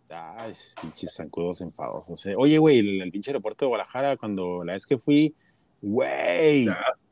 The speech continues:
Speaker 1: miles
Speaker 2: No,
Speaker 1: de
Speaker 2: no, hay
Speaker 1: zancudos.
Speaker 2: miles, miles, sí, sí, sí, está terrible allá, güey.
Speaker 1: ¿Qué pedo?
Speaker 2: Pues,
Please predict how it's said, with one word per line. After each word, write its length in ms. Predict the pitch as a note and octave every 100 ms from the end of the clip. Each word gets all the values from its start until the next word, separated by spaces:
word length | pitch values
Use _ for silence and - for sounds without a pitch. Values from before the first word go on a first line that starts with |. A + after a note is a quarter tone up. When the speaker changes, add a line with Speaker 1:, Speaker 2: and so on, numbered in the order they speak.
| _ _ -
Speaker 1:
miles 440 | A#2+ C#3+ G3+ G3
Speaker 2:
No, 140 | C#3+ E3
Speaker 1:
de 60 |
Speaker 2:
no, 100 | C#3+ C#3
hay 160 | C#3+
Speaker 1:
zancudos. 840 | C#3 C#3 G3 F#3+ E3+ A#2+ F2 - _ _ _ _ _
Speaker 2:
miles, 520 | - G3+ E3+ A2 - G#2+
miles, 360 | C3+ E3+ C#3 -
sí, 140 | D3
sí, 100 | D3+
sí, 200 | C3+ C#3
está 300 | D3 - C#3
terrible 440 | - D3+ C#3 C#3+ C#3
allá, 240 | A#2+ A2+ B2+
güey. 220 | F2+ _ _
Speaker 1:
¿Qué 300 | - A2+ B2+ _ _
pedo? 720 | - - C#2+ C#3 B2 G#2 F2 -
Speaker 2:
Pues, 140 | A2+